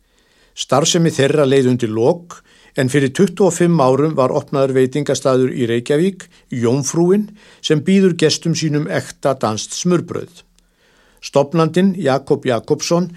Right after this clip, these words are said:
er sagður fyrsti karlmaður í heiminum til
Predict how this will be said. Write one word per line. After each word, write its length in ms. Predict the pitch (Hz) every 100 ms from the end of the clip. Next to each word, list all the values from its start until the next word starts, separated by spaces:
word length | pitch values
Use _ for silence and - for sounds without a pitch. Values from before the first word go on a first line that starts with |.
| - _ -
er 140 | 123
sagður 320 | 147 160 147
fyrsti 400 | 123 190 - 160
karlmaður 640 | 160 139 147 151 151 135 120
í 60 |
heiminum 560 | 113 151 175 175 175 170 - - -
til 160 | 143